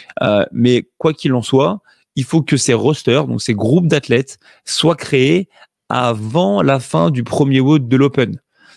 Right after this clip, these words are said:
Et ça aussi, c'est important. Ça veut dire que si vous avez envie cette année de tenter l'aventure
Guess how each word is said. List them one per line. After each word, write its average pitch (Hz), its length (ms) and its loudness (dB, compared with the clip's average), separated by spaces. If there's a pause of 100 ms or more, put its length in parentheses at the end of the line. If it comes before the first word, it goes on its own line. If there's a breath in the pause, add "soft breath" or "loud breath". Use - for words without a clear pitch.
Et 123 100 0
ça - 120 0
aussi, 147 220 -2
c'est 135 140 -2
important. 139 480 0
Ça 139 120 -2
veut 117 80 -4
dire 113 200 -4
que 117 80 -6
si - 160 -6
vous 151 120 0
avez 139 140 2
envie 135 240 0
cette 131 160 -6
année 127 180 0
de 117 80 2
tenter - 280 -2
l'aventure 120 600 0